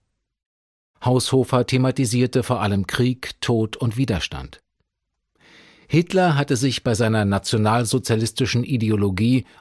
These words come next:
auf die wissenschaftlichen Theorien des Geopolitikers Karl Haushofer,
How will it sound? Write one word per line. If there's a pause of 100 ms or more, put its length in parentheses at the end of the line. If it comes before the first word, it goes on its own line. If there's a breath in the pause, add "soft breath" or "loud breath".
auf
die
wissenschaftlichen
Theorien
des
Geopolitikers
Karl
Haushofer,